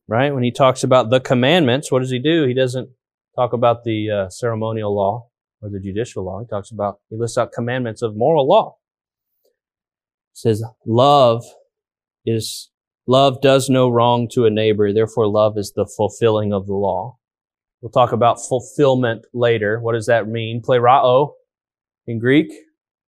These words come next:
Uh, if you have, or if you plan to read Ross's From the Finger of God, he has a whole appendix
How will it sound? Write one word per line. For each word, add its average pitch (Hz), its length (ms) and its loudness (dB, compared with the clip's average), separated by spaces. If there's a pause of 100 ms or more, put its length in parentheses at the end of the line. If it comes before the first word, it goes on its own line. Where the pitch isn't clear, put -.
(480)
Uh, 110 200 2
if 110 160 -4
you 127 140 2
have, 151 520 4
or 127 140 0
if 120 80 -4
you 127 100 -4
plan 147 280 -2
to 131 80 0
read 143 400 -4
Ross's 139 560 2
From 139 200 -2
the 127 80 -2
Finger 143 360 -2
of 120 120 -4
God, 139 460 2
he 123 100 -4
has 123 140 -2
a 110 80 0
whole 139 260 0
appendix 156 720 -2